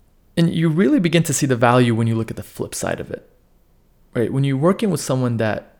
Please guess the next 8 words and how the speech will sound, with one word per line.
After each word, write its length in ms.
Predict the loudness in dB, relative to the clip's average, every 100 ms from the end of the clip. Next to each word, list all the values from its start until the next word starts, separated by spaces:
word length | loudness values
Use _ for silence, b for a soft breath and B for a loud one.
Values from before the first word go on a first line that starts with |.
| _
you 160 | -8 -6
have 280 | -4 -6 -4
no 600 | 0 4 6 4 2 -12 -20 -20 _
sort 220 | -6 -6
of 60 | -4
friendship 400 | -6 -6 -10 -8
with, 360 | -8 -8 -16 -20
you 440 | -18 -14 -12 -12